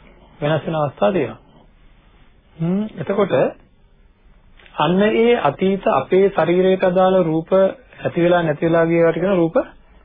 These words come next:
පරම්පරාවක් කියලා. ගහකටත් එහෙම එකක් තියෙනවා. හරිද? එතකොට අපි හැම මේ වස්තුවකම තියෙන රූප පරම්පරාව අතීතයට අරගෙන ගියොත්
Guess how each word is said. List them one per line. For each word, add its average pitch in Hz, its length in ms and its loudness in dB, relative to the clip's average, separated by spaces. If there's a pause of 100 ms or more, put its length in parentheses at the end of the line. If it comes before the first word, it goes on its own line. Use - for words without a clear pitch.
(260)
පරම්පරාවක් 127 680 -6
කියලා. - 320 -20
ගහකටත් 220 520 -2
එහෙම 175 180 -4
එකක් 170 120 -8 (2000)
තියෙනවා. 147 400 -4 (1120)
හරිද? 208 280 -8 (680)
එතකොට 185 240 0
අපි 185 260 0
හැම 175 200 2 (260)
මේ 208 180 0
වස්තුවකම 185 540 0
තියෙන 185 280 2
රූප 160 200 0
පරම්පරාව 170 500 0
අතීතයට 156 400 -2
අරගෙන 143 320 0
ගියොත් 127 340 -4